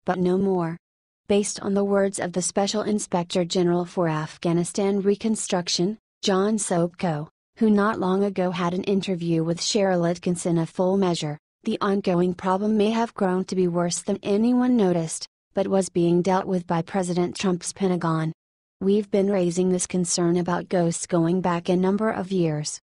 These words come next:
said Sobko. "Actually, I want to say we heard about it from Afghan President Ashraf Ghani years ago. Before he became president, he warned me about ghosts,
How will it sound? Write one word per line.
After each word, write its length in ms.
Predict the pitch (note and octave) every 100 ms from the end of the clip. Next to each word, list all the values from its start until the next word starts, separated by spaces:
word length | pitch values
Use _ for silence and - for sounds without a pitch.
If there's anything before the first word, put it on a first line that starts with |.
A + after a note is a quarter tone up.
| -
said 320 | - F#3+ F3+
Sobko. 720 | - G3+ F3 E3+ - E3 D3 - _ _ _ _
"Actually, 420 | G#3 F#3+ - A3 A3
I 200 | G3+ G#3
want 180 | A#3+ B3+
to 100 | A#3
say 240 | - A3
we 160 | G3+ A3+
heard 300 | G3+ G3+ G3
about 240 | F#3+ F#3
it 120 | F3 E3+
from 400 | - G#3+ D#3+ D#3 _ -
Afghan 520 | G3+ - F#3 F3 F3
President 540 | - F#3 F3 F3 F3 - _ -
Ashraf 640 | F#3+ G3+ A3+ F3+ E3+ F3 -
Ghani 420 | E3 E3+ F#3+ F#3+
years 300 | E3+ E3+ F#3
ago. 400 | F3 E3+ D3+ D#3 _ _
Before 340 | G3+ F#3 G3 G3+
he 160 | G#3
became 440 | G#3 G3+ - F#3+ F#3+
president, 540 | - F#3 F3 E3+ F3 - _ -
he 200 | A3 A#3+
warned 380 | A#3 G#3 G#3 G#3
me 160 | F#3
about 340 | F#3 F3 E3 -
ghosts, 560 | F3+ D#3+ D#3 - -